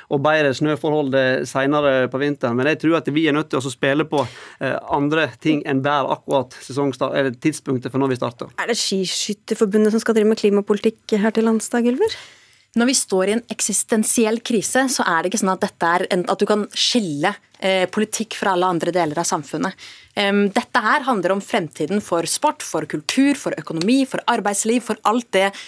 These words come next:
Speaker 3: eh, som er viktig i Norge, som vi bygger fremtiden på. Alle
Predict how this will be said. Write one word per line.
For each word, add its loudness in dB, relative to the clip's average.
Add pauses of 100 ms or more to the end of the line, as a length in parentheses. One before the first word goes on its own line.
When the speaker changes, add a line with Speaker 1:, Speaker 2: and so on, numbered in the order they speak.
(180)
Speaker 3:
eh, 2
som 0
er 0
viktig -4
i -2
Norge, 0
som -2
vi 4
bygger -2
fremtiden -4
på. -6 (480)
Alle 2